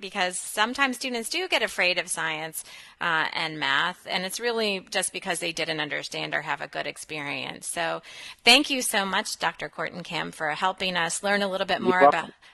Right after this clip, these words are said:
Speaker 1: about how to mentor students through project-based learning and how to really build their confidence. Thanks for listening, folks, and participating in the session on how to mentor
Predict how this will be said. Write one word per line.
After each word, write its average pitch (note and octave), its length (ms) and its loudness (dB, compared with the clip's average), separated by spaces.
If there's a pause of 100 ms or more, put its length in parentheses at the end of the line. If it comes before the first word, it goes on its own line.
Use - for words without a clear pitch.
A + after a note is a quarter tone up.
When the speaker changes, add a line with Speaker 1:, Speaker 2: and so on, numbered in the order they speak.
(100)
Speaker 1:
about F3 220 4
how G#3+ 240 8
to A3+ 80 4
mentor A3 480 2
students C4 420 -2
through B3+ 200 -4
project-based A#3 680 0
learning A#3+ 460 2 (340)
and F#3+ 180 2
how G#3+ 180 4
to G3 80 0
really F#3+ 280 -4
build F3 260 -2
their E3 160 2
confidence. D3 760 -4 (400)
Thanks A#3 240 6
for C4+ 100 0
listening, B3+ 420 2
folks, A3 400 0
and G3 80 -6
participating G3 840 -4
in E3+ 120 -4
the E3+ 80 -4
session F3 500 -2
on C#3+ 160 -2
how F3+ 360 -2
to - 140 -10
mentor D#3 680 -6